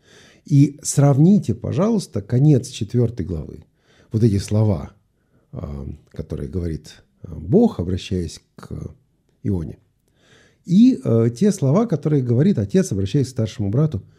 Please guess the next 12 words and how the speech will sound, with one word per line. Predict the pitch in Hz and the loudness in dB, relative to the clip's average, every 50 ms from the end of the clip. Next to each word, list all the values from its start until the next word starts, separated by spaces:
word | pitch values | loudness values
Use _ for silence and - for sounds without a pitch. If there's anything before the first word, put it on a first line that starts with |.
| _ _ _ _ _ _ - | _ _ _ _ _ _ -12
в | 104 98 95 98 98 98 98 95 | -10 -10 -6 -2 0 0 2 2
Евангелии | 95 95 110 110 110 104 95 90 92 | 0 0 0 0 0 0 0 -2 -4
от | 85 82 | -4 -6
Луки, | 98 95 - - 139 120 - - - - 98 92 | -8 -8 -6 -4 -6 -4 -6 -8 -6 -6 -6 -4
пятнадцатая | - 98 - 117 107 - - - 95 85 | -4 0 0 0 0 -2 -4 -8 -10 -8
глава. | 87 80 - - - - _ _ _ _ _ _ _ _ _ _ _ _ _ _ _ _ _ _ - | -8 -10 -10 -12 -16 -20 _ _ _ _ _ _ _ _ _ _ _ _ _ _ _ _ _ _ -2
И | 110 | 2
вы | 120 170 | 4 6
увидите, | 170 135 143 165 156 143 - 123 117 - - _ _ _ _ _ _ _ _ | 6 8 8 6 6 6 4 0 -2 -2 -6 _ _ _ _ _ _ _ _
сколько | - - - - 139 135 131 - | -18 -18 -4 -2 0 0 2 2
здесь | 117 107 110 101 - - - _ _ - | 2 2 2 0 -2 -8 -16 _ _ -4
похожего, | 104 98 - - - - 120 113 87 76 76 50 - - | -4 -4 -4 -4 -2 0 2 2 2 -2 -6 -10 -12 -14